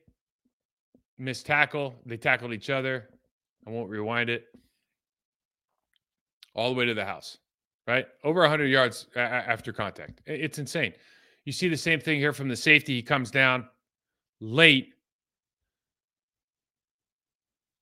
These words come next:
And so you get these, you know, guys, you know, you go, "Well, it's not, it's not an explosive play." It's, it's a seven-yard gain. It's unnecessary. Love it.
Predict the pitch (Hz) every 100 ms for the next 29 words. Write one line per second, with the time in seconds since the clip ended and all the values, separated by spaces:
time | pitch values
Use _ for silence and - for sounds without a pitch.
0 | _ _ _ _ _ _ _ _ _ -
1 | 139 160 147 143 120 185 190 156 143 127
2 | - _ _ _ _ _ _ _ 156 151
3 | 160 139 131 139 127 120 117 117 180 190
4 | 160 - 151 151 175 143 123 131 - 156
5 | 127 113 180 135 - 143 - 139 180 147
6 | 139 113 117 147 - _ _ _ _ -
7 | 135 131 123 127 139 98 76 - _ _
8 | _ _ _ _ _ _ _ _ _ _
9 | _ _ - _ _ _ 98 127 110